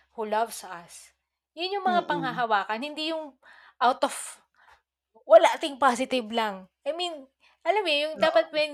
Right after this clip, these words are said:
Speaker 1: rooted ka onto something. So, if you wanna <laughs> veer out, ah, another good thing is to, um,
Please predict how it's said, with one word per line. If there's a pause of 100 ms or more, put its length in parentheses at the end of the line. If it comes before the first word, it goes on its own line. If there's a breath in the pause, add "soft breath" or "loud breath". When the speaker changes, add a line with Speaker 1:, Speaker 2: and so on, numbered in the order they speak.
Speaker 1:
rooted
ka
onto
something.
So,
if
you
wanna
<laughs>
veer
out, (600 loud breath)
ah,
another
good
thing
is
to, (460)
um,